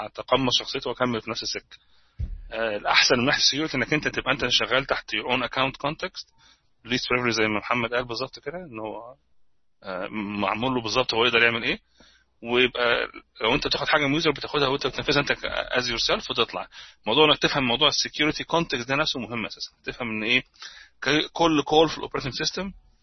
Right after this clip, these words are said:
بتحصل under a context، مش، آه، عشان انت كاتب الكود ممكن يتنفذ، لان ممكن تبقى انت ليه under privileged او over privileged، وازاي تهندل الحكايه دي كمان.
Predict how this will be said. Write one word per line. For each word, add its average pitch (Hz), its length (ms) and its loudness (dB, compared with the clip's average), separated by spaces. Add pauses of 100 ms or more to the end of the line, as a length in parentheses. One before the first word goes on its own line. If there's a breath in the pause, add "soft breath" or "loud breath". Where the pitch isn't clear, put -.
(200)
بتحصل 190 420 4 (220)
under 135 220 4
a - 100 -4
context، - 720 -4
مش، - 320 2 (520 soft breath)
آه، 101 360 -6
عشان - 220 2
انت 139 120 0
كاتب 135 260 -2
الكود 135 240 -2
ممكن 135 220 0
يتنفذ، 117 420 -2
لان 107 260 -2
ممكن - 180 -10
تبقى - 140 -6
انت 107 140 -6
ليه 120 180 -4
under 120 300 0
privileged 117 380 -4
او 113 240 0
over - 20 -8
privileged، 101 360 -8 (400 loud breath)
وازاي 123 280 4
تهندل 160 460 4
الحكايه 120 340 2
دي 117 100 -4
كمان. 104 280 -6